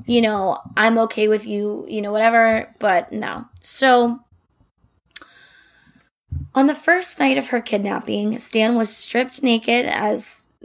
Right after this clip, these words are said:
seemingly their trends here, stripped naked, strung up by her hands, and physically attacked by Cameron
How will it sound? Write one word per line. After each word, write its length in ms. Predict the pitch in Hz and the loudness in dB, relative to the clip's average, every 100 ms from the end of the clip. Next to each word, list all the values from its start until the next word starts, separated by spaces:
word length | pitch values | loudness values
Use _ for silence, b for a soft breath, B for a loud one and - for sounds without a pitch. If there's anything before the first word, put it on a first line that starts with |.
| 80 50 50 | -18 -18 -16
seemingly 600 | - - 220 214 214 214 | -8 -2 0 0 0 -2
their 500 | 208 202 190 185 - _ _ _ _ _ - | 0 2 4 4 0 _ _ _ _ _ -4
trends 400 | - 196 190 220 | 2 2 2 -2
here, 460 | - 214 240 285 269 | 2 4 4 0 -4
stripped 400 | - 262 277 - | -2 2 2 4
naked, 600 | 240 226 226 226 220 - | 2 4 4 2 2 -6
strung 440 | - - 226 233 | -8 0 2 2
up 180 | 285 294 | 2 0
by 140 | 269 254 | 0 0
her 180 | 247 | 0
hands, 440 | 226 214 214 208 - | 0 2 2 0 0
and 180 | 220 202 | -2 0
physically 500 | 226 214 240 240 226 | 0 0 2 4 2
attacked 440 | 220 202 202 - | 2 -2 -4 -4
by 100 | 214 | -8
Cameron 640 | 202 - - - - 233 | -4 -2 0 -2 -4 -6